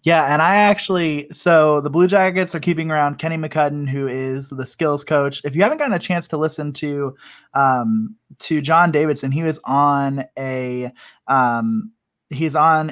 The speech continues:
a podcast with John Shannon and someone else. I'm gonna f-, I, I'll figure it out, like,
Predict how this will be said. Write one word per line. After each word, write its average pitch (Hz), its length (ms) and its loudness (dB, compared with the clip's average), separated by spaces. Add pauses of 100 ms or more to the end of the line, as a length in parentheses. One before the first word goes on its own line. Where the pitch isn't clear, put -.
a 127 520 -6 (840)
podcast 147 760 2
with 135 140 -6
John 151 260 2
Shannon 147 380 -6
and 135 100 -8
someone 160 280 -4
else. 139 260 -4
I'm 143 100 -4
gonna 147 120 -6
f-, - 200 -20
I, 131 200 0
I'll 147 160 2
figure 147 300 -4
it 135 40 -2
out, 131 200 2
like, 131 220 -6